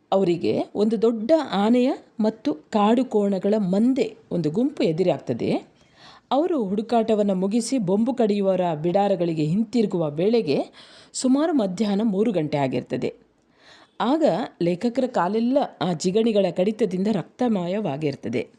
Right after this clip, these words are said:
ಈ ನರಭಕ್ಷಕನನ್ನು ಸಂಧಿಸದೆ ಸಿಕ್ಕಾಪಟ್ಟೆ ಸುಸ್ತಾಗಿ ಹಿಂತಿರುಗಬೇಕಾಯ್ತು.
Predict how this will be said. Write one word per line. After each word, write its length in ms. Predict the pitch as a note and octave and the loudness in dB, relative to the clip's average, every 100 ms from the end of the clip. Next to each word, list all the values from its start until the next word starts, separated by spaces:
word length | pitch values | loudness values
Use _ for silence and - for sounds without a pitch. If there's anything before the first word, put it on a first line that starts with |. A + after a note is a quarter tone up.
| _ _ - - - - | _ _ -20 -20 -20 -2
ಈ 80 | B3 | 0
ನರಭಕ್ಷಕನನ್ನು 1080 | G#3+ G3 C4 C#4 C#4+ - D4+ D4 C#4 C4+ C4+ | 2 2 0 0 -4 -2 -2 0 0 0 0
ಸಂಧಿಸದೆ 880 | B3+ G3 G3 G#3 G3+ G3+ F#3+ G#3 G#3 C#4 - | 0 0 0 -2 -2 -2 0 -2 -2 -10 -12
ಸಿಕ್ಕಾಪಟ್ಟೆ 1040 | - D#3+ - A3+ C4+ C4+ G#3 - G#3 F#3 | -8 -8 -2 0 0 -2 -6 -4 -2 -2
ಸುಸ್ತಾಗಿ 680 | E3 F#3 F3 - A#3 A#3 G3 | -4 -6 -8 -6 -2 -2 0
ಹಿಂತಿರುಗಬೇಕಾಯ್ತು. 1200 | G#3+ F3+ F3 A3 F#3 E3 C#3+ B2+ - C#3 B2+ D3+ | 0 0 -2 0 0 0 -2 -4 -4 -4 -4 -8